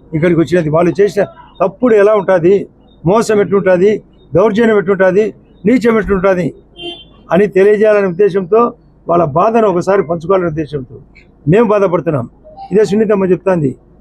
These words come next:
నా మీద అనుకునేదంట ఆ రోజు, నా మీద ఒత్తిడి పెట్టారు, నా మీద బీటెక్ రవి, ఇప్పుడు వైఎస్ఆర్ పార్టీలో ఉన్న సతీష్ రెడ్డి పైన కూడా. ఆ రోజు ఈ అన్న అనుకున్నాను అని అనుకునేదంట, కానీ వాళ్ళన్న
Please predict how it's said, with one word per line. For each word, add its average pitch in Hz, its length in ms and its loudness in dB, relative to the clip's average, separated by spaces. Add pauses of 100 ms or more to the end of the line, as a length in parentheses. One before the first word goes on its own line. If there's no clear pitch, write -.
(460)
నా 190 60 2 (100)
మీద 254 160 4
అనుకునేదంట 202 500 0
ఆ - 80 0
రోజు, 175 140 0 (100)
నా 180 120 0
మీద 202 100 -4 (400)
ఒత్తిడి 240 280 2
పెట్టారు, 202 320 0
నా 175 120 2
మీద 190 140 0 (440)
బీటెక్ 185 320 0
రవి, 180 220 4 (440)
ఇప్పుడు 233 280 0 (420)
వైఎస్ఆర్ 220 520 2
పార్టీలో 208 380 0
ఉన్న 196 120 0 (360)
సతీష్ 190 360 0
రెడ్డి 190 200 2
పైన 160 220 2
కూడా. 131 140 -4 (920)
ఆ 214 120 2
రోజు 214 240 2 (880)
ఈ 220 40 2 (100)
అన్న 240 100 4 (100)
అనుకున్నాను 202 480 2 (240)
అని 185 180 0
అనుకునేదంట, 175 520 -2 (480)
కానీ 196 240 0
వాళ్ళన్న 185 280 2